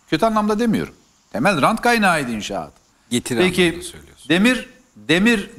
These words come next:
Speaker 1: dört bin liradan dokuz bin liraya gelmişken, geçen bir,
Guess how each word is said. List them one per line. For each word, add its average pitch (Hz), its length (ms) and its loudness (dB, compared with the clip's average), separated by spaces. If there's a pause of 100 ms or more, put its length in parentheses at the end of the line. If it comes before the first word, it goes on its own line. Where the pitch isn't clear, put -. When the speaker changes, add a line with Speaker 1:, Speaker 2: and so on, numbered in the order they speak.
(160)
Speaker 1:
dört 240 280 0
bin 180 180 0
liradan 175 400 0
dokuz 170 320 0
bin 175 140 2
liraya 170 260 2
gelmişken, 160 640 0 (640)
geçen 202 340 2
bir, 190 220 0